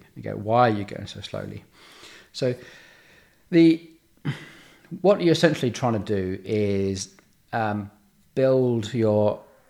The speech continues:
the efficiency of your mitochondria. Mitochondria are the things that produce that A T P from glycogen, from oxygen, and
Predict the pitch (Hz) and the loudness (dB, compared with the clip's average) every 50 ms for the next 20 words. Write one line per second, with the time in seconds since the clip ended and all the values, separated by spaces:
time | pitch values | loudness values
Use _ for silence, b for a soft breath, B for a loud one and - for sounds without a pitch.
0 | b b b b b b - 120 120 113 104 - - 135 - 117 110 - 110 104 | b b b b b b -8 -4 -2 -2 -2 -2 -2 -2 -2 -4 -4 -4 -4 -4
1 | 101 110 104 98 95 95 - - - - 104 98 95 92 92 85 - - _ _ | -4 -4 -6 -6 -6 -8 -10 -14 -12 -10 -10 -10 -10 -10 -12 -14 -14 -16 _ _
2 | _ _ 110 117 135 131 - - - 117 110 101 101 101 101 101 98 95 95 - | _ _ -4 -2 -2 -4 -2 -2 0 0 0 0 0 0 0 0 0 -2 -4 -6
3 | - 95 92 95 95 - 110 98 98 - - - - - _ - - 104 90 - | -8 -10 -10 -10 -8 -6 -4 -4 -4 -6 -8 -12 -14 -16 _ -12 -10 -8 -4 -2
4 | 139 139 - - 104 - - 92 90 - - 98 - - - 95 90 87 87 - | -2 -2 -2 -2 -4 -6 -6 -6 -8 -8 -12 -16 -14 -10 -10 -8 -8 -8 -10 -12
5 | - - 139 135 127 110 - 101 95 92 - - 104 - 98 90 95 95 95 92 | -6 -2 0 0 0 0 -2 -4 -6 -6 -6 -8 -8 -6 -6 -6 -6 -6 -6 -8
6 | - - - 143 135 113 104 95 - - 101 - - 95 90 87 87 87 B B | -8 -2 0 0 2 2 0 -4 -6 -12 -14 -8 -6 -6 -6 -6 -6 -10 B B
7 | B B B B B B B B _ - 98 98 95 92 90 90 92 92 - | B B B B B B B B _ -10 -8 -8 -6 -6 -6 -8 -8 -10 -10